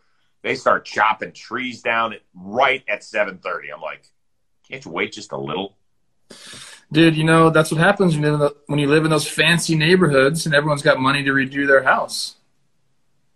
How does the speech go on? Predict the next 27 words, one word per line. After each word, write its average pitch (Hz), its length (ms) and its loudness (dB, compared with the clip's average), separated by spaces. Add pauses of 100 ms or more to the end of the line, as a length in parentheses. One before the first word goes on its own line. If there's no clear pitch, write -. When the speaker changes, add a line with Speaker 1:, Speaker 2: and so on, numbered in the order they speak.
(340)
Speaker 1:
So - 160 0
you're 120 260 2
saying 120 320 0
then 110 220 -4
you, 113 380 -6
uh, 104 300 2 (460)
it - 40 -20
gets 107 200 -14
started 113 280 0
at 85 60 -20
six - 300 -10
A 98 160 -4
M 87 100 -12
in 85 80 -14
your 101 140 -10
neighborhood, 73 500 -12 (280)
if 76 160 -20
we're 87 120 -6
doing 98 280 0
it 90 100 -8
based 95 260 -2
on 80 280 -2 (580)
the 90 120 -8
wealth 104 420 0
in 90 80 -12
the 82 80 -12
neighborhood. 80 500 -10